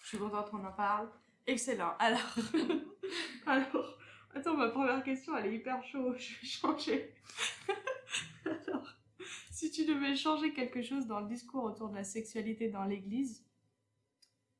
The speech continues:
et, et aussi dans la société, qui sont deux discours dis-, différents, qu'est-ce que tu changerais ?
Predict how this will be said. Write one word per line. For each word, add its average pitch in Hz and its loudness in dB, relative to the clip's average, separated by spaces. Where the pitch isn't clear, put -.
et, 190 0
et 190 2
aussi 196 0
dans 180 -6
la 180 -4
société, 190 -6
qui - -20
sont 185 -16
deux 180 -12
discours 180 -16
dis-, - -18
différents, 190 -10
qu'est-ce 208 -10
que 208 -10
tu 190 -18
changerais ? 175 -16